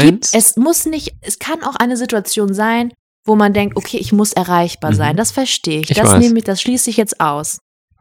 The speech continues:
Speaker 2: Aber grundsätzlich finde ich das halt einen wichtigen Punkt, so.
Speaker 1: Ähm, <clears throat> ich weiß zu hundert Prozent, was du meinst. Ähm,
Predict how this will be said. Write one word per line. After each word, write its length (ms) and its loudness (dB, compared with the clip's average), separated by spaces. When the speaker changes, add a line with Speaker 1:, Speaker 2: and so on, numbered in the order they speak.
Speaker 2:
Aber 220 4
grundsätzlich 680 0
finde 220 -14
ich 140 -16
das 280 -12
halt 300 -14
einen 100 -6
wichtigen 360 -8
Punkt, 260 -16
so. 80 -18
Speaker 1:
Ähm, 300 4
<clears throat> 380 -2
ich 160 -6
weiß 300 2
zu 100 2
hundert 240 2
Prozent, 320 -2
was 160 -2
du 100 -6
meinst. 600 -4
Ähm, 520 0